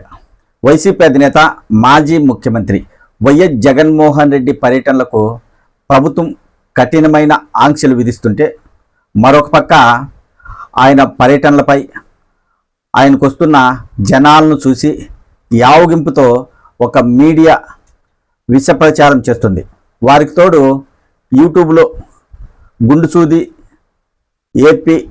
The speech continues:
వన్ సెవెంటీ ఫైవ్ ఛానళ్లను నడుపుతున్న శ్రీనివాస్ కూడా వారితో కలిసి జగన్మోహన్ రెడ్డి పర్యటనలపై విష ప్రచారం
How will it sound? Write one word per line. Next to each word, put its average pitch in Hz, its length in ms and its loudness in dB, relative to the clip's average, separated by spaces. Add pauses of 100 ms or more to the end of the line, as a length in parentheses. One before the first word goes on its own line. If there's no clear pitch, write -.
(140)
వన్ 151 240 2
సెవెంటీ 147 340 0
ఫైవ్ 131 180 2 (520)
ఛానళ్లను 156 540 2
నడుపుతున్న 131 360 -2 (680)
శ్రీనివాస్ 165 540 2
కూడా 151 160 4 (960)
వారితో 147 300 2 (180)
కలిసి 170 340 0 (540)
జగన్మోహన్ 156 680 0
రెడ్డి 135 180 -2 (540)
పర్యటనలపై 135 580 0 (1200)
విష 123 140 -4 (160)
ప్రచారం 147 420 2